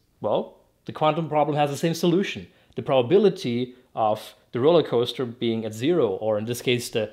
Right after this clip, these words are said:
quantum particle being at x equals zero, is precisely equal to zero. Obviously, if you know nothing about quantum mechanics, there was no way for you to know that you could map one of these problems into a roller coaster problem, but that's the whole point of learning physics. One little thing, though, is that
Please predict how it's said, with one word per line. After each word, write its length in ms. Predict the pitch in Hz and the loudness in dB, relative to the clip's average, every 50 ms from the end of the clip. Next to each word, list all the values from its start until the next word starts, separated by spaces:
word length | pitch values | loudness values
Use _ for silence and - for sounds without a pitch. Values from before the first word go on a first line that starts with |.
| - - - | -10 -18 -6
quantum 300 | - 147 135 120 123 117 | -4 -4 -2 -2 -4 -6
particle 480 | - 165 190 208 180 151 127 123 117 | -4 -2 -2 -2 -2 -4 -4 -4 -4
being 320 | 110 117 120 113 110 110 107 | -4 -4 -4 -4 -4 -6 -8
at 160 | 101 - - _ _ _ | -10 -12 -16 _ _ _
x 260 | 123 123 123 - - | -4 -4 -4 -4 -8
equals 280 | 131 117 120 117 110 95 | -10 -8 -6 -8 -6 -6
zero, 380 | 117 117 113 113 120 117 113 113 - - _ | -4 -2 0 2 2 0 0 -2 -8 -12 _
is 200 | 143 139 135 131 | -4 -4 -4 -4
precisely 640 | - - _ - 143 127 - 139 147 143 - 139 131 | -8 -16 _ -10 -8 -4 -2 -4 -4 -4 -6 -10 -12
equal 200 | 131 - 120 113 | -10 -10 -10 -8
to 260 | - 120 110 104 - 123 | -6 -8 -8 -8 -10 -14
zero. 400 | 101 101 98 92 87 - - - _ _ - | -14 -12 -12 -12 -14 -16 -20 -20 _ _ 2
Obviously, 560 | 147 - 151 147 135 131 - - 131 131 127 | 2 2 4 2 0 -2 -4 -6 -6 -6 -4
if 140 | 123 - - | -6 -8 -8
you 60 | 120 | -8
know 220 | 120 120 120 117 | -6 -4 -4 -4
nothing 380 | 117 113 113 113 113 - 120 113 | -4 -4 -4 -6 -6 -6 -6 -6
about 260 | 107 110 110 107 - | -4 -4 -4 -6 -6
quantum 300 | - - 175 180 180 160 | -4 -4 0 0 0 0
mechanics, 640 | 143 123 117 120 117 117 117 113 113 - - - - - _ _ _ _ | 0 -2 -2 -2 -4 -4 -4 -4 -6 -8 -10 -12 -14 -16 _ _ _ _
there 100 | - 120 | -4 -2
was 200 | 139 135 110 110 | -2 -2 -2 -4
no 200 | 131 135 143 151 | -4 0 0 0
way 240 | 143 143 143 147 139 | 2 4 2 2 2
for 180 | - - 127 | 0 -2 -4
you 140 | 120 117 117 | -4 -4 -4
to 140 | - - 117 | -6 -8 -6
know 240 | 110 120 120 117 113 | -2 0 0 0 0
that 180 | 113 110 110 | -2 -4 -6
you 60 | 110 | -8
could 180 | - - 110 104 | -10 -10 -10 -8
map 320 | 107 107 110 110 110 - - _ _ _ _ _ | -8 -6 -6 -6 -8 -10 -18 _ _ _ _ _
one 220 | 113 120 143 143 | 2 2 2 2
of 80 | 131 120 | 2 -2
these 140 | 120 113 | -4 -6
problems 500 | - - 120 113 113 110 107 110 110 110 | -6 -6 -2 -2 -2 -2 -2 -6 -8 -8
into 200 | - 127 110 123 | -8 -8 -6 -4
a 40 | 107 | -2
roller 240 | 104 120 143 131 120 | 2 4 4 4 2
coaster 320 | - 113 101 - - 107 | 0 -6 -8 -8 -10 -12
problem, 400 | 92 - 113 85 90 87 - 98 110 123 | -10 -10 -10 -10 -10 -14 -18 -14 -6 -4
but 320 | 127 123 - - - _ | -4 -4 -4 -12 -20 _
that's 160 | - 131 127 - | -8 -8 -2 2
the 60 | 135 | 2
whole 140 | 143 143 143 | 2 2 2
point 200 | - 156 143 127 | 0 -2 -2 -2
of 80 | 117 | -2
learning 220 | 113 110 107 104 98 | -2 -4 -4 -6 -10
physics. 520 | - 98 98 95 87 - - - - - _ _ - - - _ _ | -12 -14 -14 -14 -14 -18 -18 -20 -20 -20 _ _ -20 -20 -20 _ _
One 180 | - 170 202 208 | 0 2 4 6
little 160 | 202 190 180 | 6 4 4
thing, 300 | 180 - 165 156 156 147 | 4 2 2 2 2 2
though, 200 | 131 123 127 120 | 0 2 2 2
is 300 | 117 120 117 113 113 - | 0 0 -2 -2 -4 -6
that 300 | - 127 117 117 - - | -6 -4 -4 -4 -6 -8